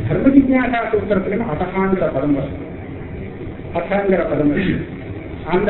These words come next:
அதகாங்கிற பதத்துக்கு பாஷ்யக்காரர் பண்ணின வியாக்கியானம் கிட்டத்தட்ட இதே மாதிரி. வேதாத்தியனம் ஆனந்தரியா அபிசப்தத்தினால சொல்றது.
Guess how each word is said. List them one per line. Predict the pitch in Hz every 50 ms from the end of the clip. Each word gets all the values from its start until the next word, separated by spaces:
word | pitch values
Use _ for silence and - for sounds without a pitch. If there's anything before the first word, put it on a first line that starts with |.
| 185 165 170
அதகாங்கிற | 185 - 233 - 247 247 262 262 254 233 214 196 202 -
பதத்துக்கு | 170 170 185 202 196 - 170 156 156 175 196 220 - - - - - - -
பாஷ்யக்காரர் | 165 185 190 190 208 226 220 208 190 180 175 175 170
பண்ணின | 170 165 165 160 156 147
வியாக்கியானம் | 135 135 131 139 135 - - - - - - - - - - - - - - - - - - - - - - - - -
கிட்டத்தட்ட | 156 151 - 190 185 196 202 190 - 175
இதே | 147 156 160 170 -
மாதிரி. | 151 - - - - - - - - - - - - - - - - - 92 98 104 - - - - - - - - - - - - - - - - - - - - - - 131 135
வேதாத்தியனம் | 151 175 185 214 226 240 233 - 190 190 196 208 202 190 190 185 - - - - - - - - - 156
ஆனந்தரியா | 165 180 185 190 185 190 180 170 180 196 190
அபிசப்தத்தினால | 156 147 165 170 185 180 165 165 151 160 156 156 151 156 165 175 - 139
சொல்றது. | 131 131 127 123 123 113